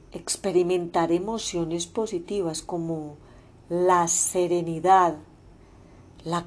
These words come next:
curiosidad, la vitalidad, el entusiasmo, la satisfacción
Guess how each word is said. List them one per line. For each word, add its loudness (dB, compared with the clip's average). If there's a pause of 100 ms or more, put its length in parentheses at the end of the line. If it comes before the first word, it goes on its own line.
(100)
curiosidad, 6 (960)
la 8
vitalidad, 8 (960)
el 8
entusiasmo, 6 (920)
la -4
satisfacción 0